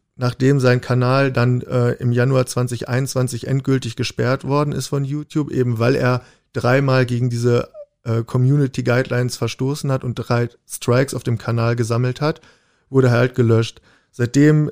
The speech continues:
treibt sich, äh, Ken Jebsen dann vermehrt auf Telegram rum und hat da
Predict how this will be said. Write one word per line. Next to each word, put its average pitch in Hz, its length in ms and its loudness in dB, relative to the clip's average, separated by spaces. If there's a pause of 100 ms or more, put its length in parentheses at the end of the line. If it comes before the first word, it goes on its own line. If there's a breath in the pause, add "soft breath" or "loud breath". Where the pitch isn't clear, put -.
(120)
treibt 135 380 0
sich, - 420 -2
äh, 123 240 2
Ken 123 280 -2
Jebsen 135 380 -2
dann 123 220 2
vermehrt 123 420 0
auf 123 140 -4
Telegram 120 540 2
rum 127 360 2 (1120)
und 131 300 2
hat 131 200 0
da 147 360 2